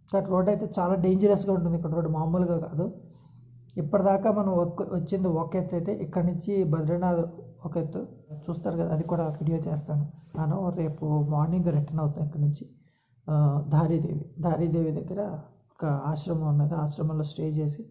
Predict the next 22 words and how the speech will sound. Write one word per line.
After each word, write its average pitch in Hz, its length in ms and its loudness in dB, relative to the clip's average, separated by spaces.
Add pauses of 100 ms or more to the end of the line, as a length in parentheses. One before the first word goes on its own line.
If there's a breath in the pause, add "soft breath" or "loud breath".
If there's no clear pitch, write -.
(400 loud breath)
ఎందుకంటే 147 300 0
ఇక్కడ 175 140 -2
నుంచి 170 180 -2
రెండు 175 260 0
వందల 196 240 2
యాభై 170 300 2
ఐదు 156 100 2
కిలోమీటర్లు 175 600 0
మన 156 360 0 (640)
రిషికేశ్. - 560 -4 (1300)
It's 156 300 0
not 175 180 2
possible. 170 600 2 (760 loud breath)
ఎంత 165 220 -2
స్పీడ్ 196 440 0
కొట్టింది, 185 360 0
first 151 220 -4
of 175 100 -2
all 196 100 0
speed 180 480 0
<laughs> 180 100 6
వెళ్ళలేము, 175 580 0